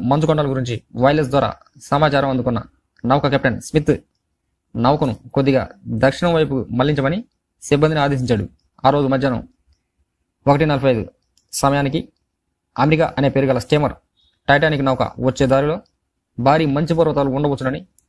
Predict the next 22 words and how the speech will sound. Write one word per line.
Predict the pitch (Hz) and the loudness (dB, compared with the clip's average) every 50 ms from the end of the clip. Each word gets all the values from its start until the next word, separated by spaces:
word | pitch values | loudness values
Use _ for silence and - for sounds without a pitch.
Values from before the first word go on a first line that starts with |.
| _ - | _ -2
చేసిన | - 147 127 135 131 | 0 0 2 2 0
హెచ్చరికలు | 127 127 - 156 156 139 147 165 202 - _ _ _ _ 120 | 0 0 0 0 0 0 0 -2 -4 -6 _ _ _ _ -12
దురదృష్టవశాత్తు | 120 120 143 147 160 160 151 - 156 143 131 131 120 - 117 104 - _ _ 120 | -2 0 2 2 2 2 0 0 0 0 0 -2 -2 -4 -6 -8 -8 _ _ 0
నౌకను | 127 135 143 143 135 117 - - _ _ _ _ _ _ _ _ _ _ - | 0 2 2 2 -2 -2 -4 -8 _ _ _ _ _ _ _ _ _ _ -4
నియంత్రించే | 135 139 151 151 147 143 139 127 135 | 0 0 2 2 0 0 0 0 0
బ్రిడ్జి | 123 123 139 143 139 156 | 0 0 0 2 2 2
గదికి | 147 143 139 143 190 202 - _ | 2 2 0 -2 -4 -6 -8 _
చేరలేదు. | - - 262 262 127 120 113 107 101 - - _ _ _ _ | -2 0 2 2 2 2 0 -2 -4 -6 -10 _ _ _ _
సాయంత్రం | - - 143 151 160 151 143 117 104 - - _ _ - | -2 0 0 2 2 0 0 -2 -4 -8 -14 _ _ -2
మెసాబా | 123 131 135 147 156 156 160 | 0 0 2 2 2 2 0
అనే | 139 143 147 139 | 0 0 0 0
నౌక | 135 139 139 151 | -2 -2 -2 -2
నుంచి | 147 143 131 131 | -2 -2 -2 -2
వచ్చిన | 120 120 110 127 117 - - - _ _ _ | -2 0 0 -2 -2 -2 -6 -10 _ _ _
అలాంటి | - 127 135 135 123 | 0 0 2 2 0
హెచ్చరికలు | 127 127 151 151 147 151 143 139 | 0 0 0 0 0 0 0 0
కూడా | 165 226 233 190 - _ _ _ _ _ _ _ - | -2 -2 -4 -8 -14 _ _ _ _ _ _ _ -6
నియంత్రణ | 123 123 135 156 156 156 147 143 | -2 0 0 0 0 0 0 0
గదికి | 135 139 139 143 196 240 262 - _ | 0 0 0 0 -2 -4 -4 -8 _
చేరలేదు. | - 135 131 127 123 117 110 101 98 - _ _ _ _ _ _ _ _ _ _ _ _ _ _ _ _ _ _ _ _ _ _ _ _ _ _ _ _ - _ _ _ _ _ _ _ _ _ _ _ _ _ _ _ _ - | 0 2 2 2 2 0 -2 -4 -6 -10 _ _ _ _ _ _ _ _ _ _ _ _ _ _ _ _ _ _ _ _ _ _ _ _ _ _ _ _ -20 _ _ _ _ _ _ _ _ _ _ _ _ _ _ _ _ -4
నౌకకు | 120 123 147 180 180 190 175 175 | 0 0 2 2 2 0 0 0
ముందుగా | 160 165 180 165 156 | 0 0 0 0 0